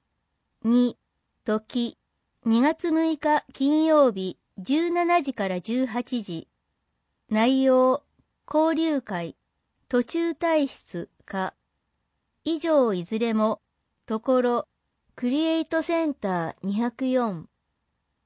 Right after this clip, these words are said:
対象、市内事業者、大学関係者など。定員、三十人程度。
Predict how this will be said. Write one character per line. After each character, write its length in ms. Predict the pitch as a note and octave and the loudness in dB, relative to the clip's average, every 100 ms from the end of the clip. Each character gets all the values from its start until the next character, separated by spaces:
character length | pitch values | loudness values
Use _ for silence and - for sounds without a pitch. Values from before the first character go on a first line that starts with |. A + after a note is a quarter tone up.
| _ | _
対 280 | - B3+ C#4 | -2 0 -2
象、 520 | - C4 B3+ C4 - _ _ _ _ | 0 2 4 2 0 _ _ _ _
市 200 | - E4 | -4 2
内 300 | D#4+ C#4 G#3 | 2 2 0
事 160 | G3+ | 0
業 260 | A3 C4 B3 | 2 2 0
者、 360 | - F#3+ F3+ - F3+ | -2 -4 -4 -6 -4
大 300 | G#3 D4 D4 | 0 2 2
学 260 | D4+ - | 0 -4
関 320 | - D4 D4 | -2 0 0
係 240 | C#4 D4+ C#4 | 0 0 -2
者 340 | - F3+ E3 - | -2 -4 -4 -8
な 200 | G#3 G#3 | -6 -4
ど。 280 | G3+ E3+ D#3 _ _ _ _ _ _ _ _ - | -4 -6 -10 _ _ _ _ _ _ _ _ 0
定 380 | D4 D4 D4 | 4 6 6
員、 300 | C#4+ C#4+ C#4+ - _ _ _ | 4 4 2 -2 _ _ _
三 380 | _ B3+ C#4+ D#4+ | _ 0 2 2
十 260 | D4 D#4+ D#4 | 2 0 2
人 260 | D4+ D#4 | 4 2
程 320 | D4 D#4 D4 A#3+ | 2 2 4 4
度。 300 | F3 E3 | 0 -4